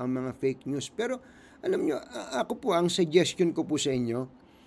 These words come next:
wag lang kayong manood ng mga vloggers. Wag lang kayong manood ng mga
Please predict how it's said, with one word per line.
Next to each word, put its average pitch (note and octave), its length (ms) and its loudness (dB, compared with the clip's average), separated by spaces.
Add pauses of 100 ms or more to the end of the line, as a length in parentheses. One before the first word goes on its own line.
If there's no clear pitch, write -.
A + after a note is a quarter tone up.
(220)
wag G#3+ 160 0
lang C4+ 160 0
kayong B3+ 240 4
manood G#3 480 4
ng G3 160 2
mga F#3+ 240 2
vloggers. D3+ 720 2 (680)
Wag A#3+ 160 6
lang B3+ 80 2
kayong A#3+ 240 2
manood A3+ 320 2
ng A3 160 2
mga G#3+ 240 4